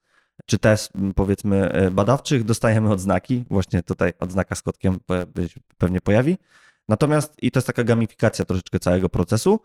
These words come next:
żeby więcej, bardziej zaangażować tych, e, naukowców i naukowczynie, którzy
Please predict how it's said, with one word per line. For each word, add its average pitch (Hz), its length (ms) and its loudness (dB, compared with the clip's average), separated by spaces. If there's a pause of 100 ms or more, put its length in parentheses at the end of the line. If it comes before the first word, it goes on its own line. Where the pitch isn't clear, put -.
(220)
żeby 127 240 2
więcej, 139 340 2
bardziej 123 300 2
zaangażować 113 680 2
tych, - 340 -4 (140)
e, 92 360 2
naukowców 92 480 -4 (160)
i 92 160 0
naukowczynie, 90 480 -4
którzy 92 300 0